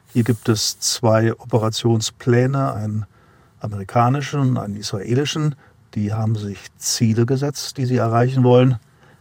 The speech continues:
Natürlich ist das wie immer im Leben, äh, beim ersten Gefecht, äh, muss der Plan dann schon wieder adaptiert und verändert werden. Aber die Ziele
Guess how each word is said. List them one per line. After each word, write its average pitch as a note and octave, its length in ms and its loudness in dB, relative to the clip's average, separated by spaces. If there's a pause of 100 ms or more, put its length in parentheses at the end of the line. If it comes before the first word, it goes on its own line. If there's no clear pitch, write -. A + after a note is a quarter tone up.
(240)
Natürlich C3 400 2
ist A#2 180 -2
das A2+ 160 0
wie A2+ 80 0
immer A#2+ 220 2
im A#2+ 120 4
Leben, A#2+ 380 6 (320)
äh, A2 200 -2 (400)
beim A2 320 -4
ersten B2 360 0
Gefecht, C3 480 -2
äh, A2+ 220 4 (220)
muss B2 240 2
der A2+ 140 2
Plan A#2 400 2
dann A2 160 2
schon A2+ 240 -2
wieder G#2 360 -2
adaptiert A2 640 -2
und - 180 -14
verändert B2+ 420 0
werden. B2 260 4 (340)
Aber A#2 160 -2
die G#2+ 120 0
Ziele B2 460 4